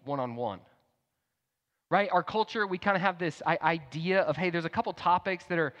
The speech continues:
like, hands off. You, you don't talk about them. Money, sex, politics, religion.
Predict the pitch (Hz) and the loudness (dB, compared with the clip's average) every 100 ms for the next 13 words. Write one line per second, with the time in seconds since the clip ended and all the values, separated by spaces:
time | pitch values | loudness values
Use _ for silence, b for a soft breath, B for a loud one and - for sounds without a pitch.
0 | B 147 147 - 170 165 160 151 139 120 | B 0 0 0 0 0 2 4 4 4
1 | 160 165 160 180 180 - - 156 156 127 | 0 -8 -2 -2 -2 -6 0 0 0 -2
2 | 107 - 90 73 _ _ _ _ _ _ | -2 -4 -14 -14 _ _ _ _ _ _
3 | _ _ _ _ - 165 202 190 175 _ | _ _ _ _ 0 0 0 -4 -12 _
4 | _ _ _ _ _ _ _ _ _ _ | _ _ _ _ _ _ _ _ _ _
5 | 185 180 180 - - - _ _ _ _ | 0 0 0 -12 -20 -20 _ _ _ _
6 | _ _ _ - 180 180 175 185 175 - | _ _ _ 0 2 2 0 -6 -8 -10
7 | - - _ _ _ _ 139 143 151 123 | -20 -20 _ _ _ _ -4 0 -2 -2
8 | 113 98 110 | -8 -10 -16